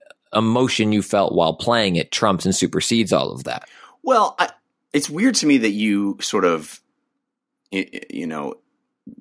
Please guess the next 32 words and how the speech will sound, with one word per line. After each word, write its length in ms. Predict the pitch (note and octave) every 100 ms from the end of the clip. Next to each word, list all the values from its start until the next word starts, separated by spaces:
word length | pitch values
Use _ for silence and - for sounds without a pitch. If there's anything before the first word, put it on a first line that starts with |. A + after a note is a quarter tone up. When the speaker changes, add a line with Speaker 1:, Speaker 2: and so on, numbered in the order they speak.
| F#2
Speaker 2:
derive 600 | G2+ F#2 F#2+ F#2+ F#2+ E2+
a, 680 | - E2 D#2+ D#2+ D#2+ D#2 - _ _ _ _ _ _ _ _ _ _ _ _ _ _ _ _ _ - -
I 100 | -
don't 120 | D#2 D2+
know, 120 | D2+
a, 120 | D#2
a 240 | - - F#2
sense 400 | - A#2+ G#2 -
of, 320 | F#2+ E2 D#2+
um, 680 | E2+ D#2+ D#2 D2+ D2+ D2 D2
that 180 | E2+ -
they're 160 | F2+
trying 280 | E2+ - E2+
to, 100 | D#2
like, 160 | D2+ - _ -
hoodwink 520 | - A2+ F#2 E2 -
you 140 | D2+
or 80 | D2+
pull, 260 | - F#2+ F#2
pull 320 | - - G2+
one 120 | E2+
over. 180 | E2+ D#2+
Like, 140 | E2
the 80 | -
de-, 240 | F2 F2+ F#2+
developers 680 | G2 F2+ F#2+ F2+ E2 E2
think 300 | - - E2+
that 100 | E2+
they're 140 | - D#2
so 320 | - - G2
smart. 380 | - F#2 D2 C#2+
I, 140 | F#2